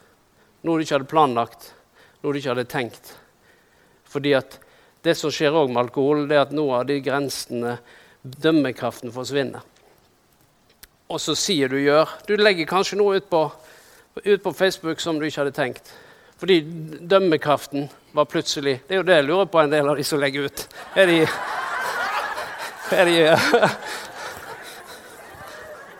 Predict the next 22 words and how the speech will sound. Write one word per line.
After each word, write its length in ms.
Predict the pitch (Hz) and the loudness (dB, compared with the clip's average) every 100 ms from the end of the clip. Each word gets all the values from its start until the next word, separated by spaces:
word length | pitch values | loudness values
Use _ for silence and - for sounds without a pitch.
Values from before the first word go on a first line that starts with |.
| 539 - - - - - - - - - - | -20 -20 -20 -20 -20 -20 -20 -20 -20 -20 -8
mens 180 | - 214 | 2 4
andre, 360 | 220 247 214 220 | 8 6 8 6
de 80 | 285 | 6
kan 140 | 254 214 | 6 10
ha 140 | 262 | 10
den 160 | 214 185 | 10 6
grensen, 400 | 156 151 139 185 | 6 4 4 4
og 80 | 220 | 6
det, 100 | 254 220 202 | 6 4 4
og 140 | 226 | 4
det 80 | 240 | 6
er 100 | 202 | 6
helt 180 | 240 - | 6 2
fint. 380 | 240 214 - - - - - - - - - - - - _ - _ _ - _ - _ - | -2 -2 -6 -16 -18 -20 -20 -20 -20 -20 -20 -20 -20 -20 _ -20 _ _ -20 _ -20 _ -2
Men 160 | 208 226 | 4 4
det 80 | |
samme 300 | - 233 208 | 8 6 8
også 180 | 196 208 | 6 8
når 60 | 202 | 6
det 80 | 202 | 6
gjelder 260 | 202 190 | 6 4
ekteskap. 640 | 208 - 170 - 175 - | 0 -2 -6 0 2 0